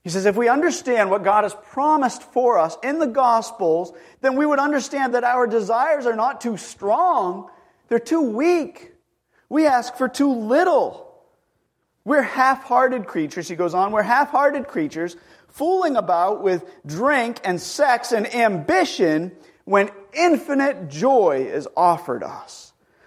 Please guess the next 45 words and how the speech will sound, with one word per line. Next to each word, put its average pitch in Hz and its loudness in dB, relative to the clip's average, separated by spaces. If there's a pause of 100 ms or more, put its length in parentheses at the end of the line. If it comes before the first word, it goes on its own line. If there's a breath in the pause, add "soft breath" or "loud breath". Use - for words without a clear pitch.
(120)
Like 160 2
an 170 0
ignorant 285 0
child 156 2 (200 loud breath)
who 214 -4
wants 247 0
to 233 -6
go 226 2
on 208 2
making 190 -2
mud 262 0
pies 156 2
in 170 -6
a 156 -4
slum 190 0 (220 loud breath)
because 220 0
he 208 0
cannot 302 0
imagine 208 2
what 185 2
is 170 -6
meant 190 0 (240 loud breath)
by 175 4
the 170 0
offer 185 2
of 131 -2
a 135 -2
holiday 131 0
at 120 -10
the - -20
sea." - -16 (760)
We're 175 2
like 202 2
the 196 -2
ignorant 247 2
child 170 2
who's 156 -10
happy 220 -2
to 226 -4
make 170 -2
mud 208 -2
pies 254 2
in 247 -8
the 247 -6
slums 175 -2